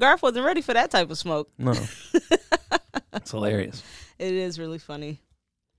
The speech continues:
Speaker 1: Well, I think that's the end.
Speaker 2: That's it? That's
Speaker 1: Yeah.
Speaker 2: all we got?
Speaker 1: I think that's all we got.
Speaker 2: Hmm. Okay.
Speaker 1: Well, this was a good podcast. I really liked sitting down, talking to you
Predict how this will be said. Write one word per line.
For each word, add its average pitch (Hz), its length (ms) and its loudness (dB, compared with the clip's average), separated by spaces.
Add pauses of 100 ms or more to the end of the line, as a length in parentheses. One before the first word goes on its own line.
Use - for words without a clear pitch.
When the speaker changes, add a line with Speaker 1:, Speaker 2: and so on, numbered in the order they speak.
(1160)
Speaker 1:
Well, 359 200 6 (300)
I 233 100 -4
think 262 200 -4
that's 302 140 -2
the - 100 -6
end. 226 300 -2 (1080)
Speaker 2:
That's 113 200 -6
it? 202 280 2 (200)
That's 131 180 -6
Speaker 1:
Yeah. 147 60 0
Speaker 2:
all 151 60 2
we 160 80 -2
got? 196 300 -8
Speaker 1:
I - 340 -20
think 220 140 -12
that's 233 200 -12
all 214 100 -4
we 214 100 -8
got. 220 280 -12 (1120)
Speaker 2:
Hmm. 113 320 -8 (720)
Okay. 294 220 -12 (1120)
Speaker 1:
Well, 370 220 4
this 330 200 -4
was 226 140 -8
a 214 40 -6
good 190 180 -4
podcast. 165 500 -4
I 185 60 -2
really 175 300 -4
liked 160 320 -8
sitting 208 360 -2
down, 190 240 -4
talking 190 340 -6
to 220 120 -6
you 208 180 0